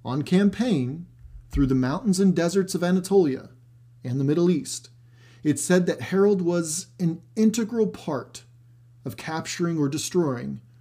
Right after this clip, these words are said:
more than eighty Arab strongholds. He even made it as far as Baghdad itself, which at the time served as the center of not only the Islamic world,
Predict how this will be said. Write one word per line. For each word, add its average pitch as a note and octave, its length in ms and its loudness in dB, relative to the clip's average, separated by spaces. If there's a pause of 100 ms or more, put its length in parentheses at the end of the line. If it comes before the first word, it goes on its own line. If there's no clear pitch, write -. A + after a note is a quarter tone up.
(300)
more D3+ 160 2
than C#3 300 0
eighty D#3 480 0
Arab C3+ 340 -2
strongholds. B2 840 -8 (960)
He D#3+ 100 2
even G#3 340 2
made C3 200 4
it B2+ 80 2
as B2+ 120 -2
far D3+ 160 0
as A#2 120 2
Baghdad C3+ 480 -2
itself, B2 580 -2
which D3 140 -2
at D3 100 -2
the C3+ 60 -6
time G3 340 0
served F#3 380 4
as A#2+ 100 -4
the C3 100 -4
center F#3 480 -2
of B2 120 -6
not D#3 180 -2
only D3+ 200 2
the B2 340 -2
Islamic C#3+ 580 0
world, A#2+ 440 -6